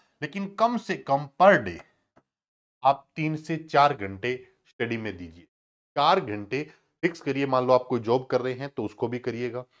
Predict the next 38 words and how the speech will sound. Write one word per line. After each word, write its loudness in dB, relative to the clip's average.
कोई -4
घर 0
के -4
काम 0
हैं, -10
जो 8
भी -4
एक्स्ट्रा -2
चीजें -8
कर -12
रहे -12
हो -14
बिल्कुल -4
करिएगा। -8
इनको 4
दो 4
टाइम 0
में -4
भी -2
डिवाइड -2
कर -6
सकते -8
हो, -6
दो 2
घंटे -4
सुबह -4
दे -6
दिया, -6
दो -4
घंटे -8
शाम -8
को -12
दे -18
दिया। -20
इस -10
चार 4
घंटे -8
को -8